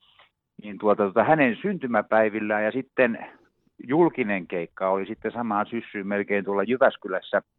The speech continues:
jo edesmenneessä ja kuopatussa ravintola Mörsserissä Voijonmaan kadulla.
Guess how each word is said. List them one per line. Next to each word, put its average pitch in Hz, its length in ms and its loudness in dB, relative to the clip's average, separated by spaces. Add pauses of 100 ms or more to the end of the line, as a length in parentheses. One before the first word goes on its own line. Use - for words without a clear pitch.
jo 117 340 4 (500)
edesmenneessä 110 960 -4
ja 110 100 0
kuopatussa 107 680 -2 (580)
ravintola 120 600 2
Mörsserissä 139 920 -4 (200)
Voijonmaan 98 580 -2
kadulla. - 480 -10